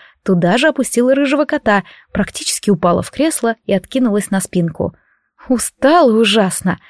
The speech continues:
С самого рассвета на ногах, да ещё переход телепортом. Всю душу вытрясли, взболтали, словно в центрифуге.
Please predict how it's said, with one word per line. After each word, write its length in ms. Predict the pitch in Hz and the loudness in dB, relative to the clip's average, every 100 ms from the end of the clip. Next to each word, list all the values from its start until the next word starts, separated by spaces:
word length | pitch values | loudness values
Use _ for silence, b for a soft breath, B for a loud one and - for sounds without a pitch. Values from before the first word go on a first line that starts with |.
| b - | b -8
С 120 | - | 0
самого 280 | 311 339 285 | 2 2 2
рассвета 440 | 302 - 202 190 | 0 2 2 2
на 100 | 190 | 2
ногах, 420 | 196 214 320 349 B B - | 2 2 2 0 B B -2
да 220 | 220 220 | 2 4
ещё 400 | 226 220 - 285 | 4 2 0 0
переход 440 | 277 269 - 214 | 0 0 0 0
телепортом. 680 | - 254 254 190 180 185 165 b b | 2 2 2 0 2 0 -2 b b
Всю 280 | - 392 339 | -2 2 4
душу 340 | 339 359 302 | 4 4 2
вытрясли, 640 | 262 226 196 - 190 165 b b | 2 2 0 0 0 -2 b b
взболтали, 720 | 190 208 226 294 208 294 294 | -4 0 2 2 2 0 2
словно 400 | 196 - 247 214 | 0 0 2 0
в 80 | 190 | -2
центрифуге. 840 | - 269 233 254 - 190 180 175 | 0 0 2 0 0 0 2 0